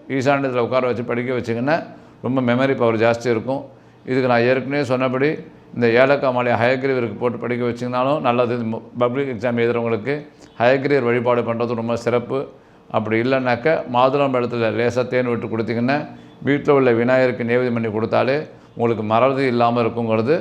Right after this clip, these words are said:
நான் ஏற்கனவே சொல்லியிருக்கேன். அதை அந்த மகர ராசியில் பிறந்த குழந்தைகளுக்கு கொடுத்தீங்கன்னா ரொம்ப சிறப்பு. அதனால எந்த விதமான தடங்கள் இல்லாம சனி, ஏழரை சனி நடக்கிறதுனால மட்டும் திருநள்ளாறு மட்டும் போயிட்டு வந்தீங்கன்னா உங்களுக்கு சிறப்பாக இருக்குங்கிறது,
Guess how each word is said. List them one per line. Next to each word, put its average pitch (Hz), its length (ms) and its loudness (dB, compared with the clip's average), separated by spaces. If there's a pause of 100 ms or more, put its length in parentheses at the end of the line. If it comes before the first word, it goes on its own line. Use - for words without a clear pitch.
(100)
நான் 120 200 2
ஏற்கனவே 120 360 0
சொல்லியிருக்கேன். 117 460 0 (520)
அதை 123 200 4
அந்த 120 160 0
மகர 131 280 4
ராசியில் 131 340 0
பிறந்த 120 280 -2
குழந்தைகளுக்கு 123 460 -2
கொடுத்தீங்கன்னா 120 440 -4
ரொம்ப 120 220 0
சிறப்பு. 104 320 -2 (680)
அதனால 123 260 4 (880)
எந்த 143 160 0 (100)
விதமான 139 460 4 (100)
தடங்கள் 123 340 2
இல்லாம 120 340 2 (1080)
சனி, 139 260 2 (180)
ஏழரை 143 280 4
சனி 135 120 0 (100)
நடக்கிறதுனால 120 640 0 (120)
மட்டும் 101 340 -4 (460)
திருநள்ளாறு 131 560 2
மட்டும் 120 240 -4
போயிட்டு 117 260 -2
வந்தீங்கன்னா 120 400 -2 (580)
உங்களுக்கு 123 320 2 (100)
சிறப்பாக 151 520 4
இருக்குங்கிறது, 120 560 0